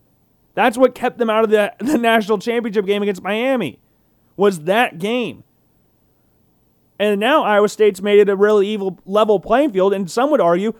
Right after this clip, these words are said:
they are better than Iowa and have every right to say so. That's the same thing that's going on with Manchester City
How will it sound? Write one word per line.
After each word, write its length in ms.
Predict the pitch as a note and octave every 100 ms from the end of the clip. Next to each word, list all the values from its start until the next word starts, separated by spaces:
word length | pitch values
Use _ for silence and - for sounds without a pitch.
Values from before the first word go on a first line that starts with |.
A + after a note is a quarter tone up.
| _
they 140 | F3+ A3+
are 100 | B3
better 560 | D#3+ G#3+ E4+ D4 - _ _ -
than 140 | G#3
Iowa 520 | G3 F#3 D3+ A#2 G#2 -
and 160 | A3
have 160 | A#3+ B3
every 180 | B3+ C4
right 200 | B3+ B3+
to 80 | A#3+
say 220 | C#4 D#4+
so. 280 | - F3+ A2
That's 280 | D#3+ C4+
the 120 | A#3 A3+
same 340 | - B3+ D4+
thing 140 | C#4
that's 120 | C4 -
going 220 | A#3+ A#3
on 80 | A3
with 80 |
Manchester 360 | G#3 G#3+ F#3+ E3+
City 340 | - G#3+ C3+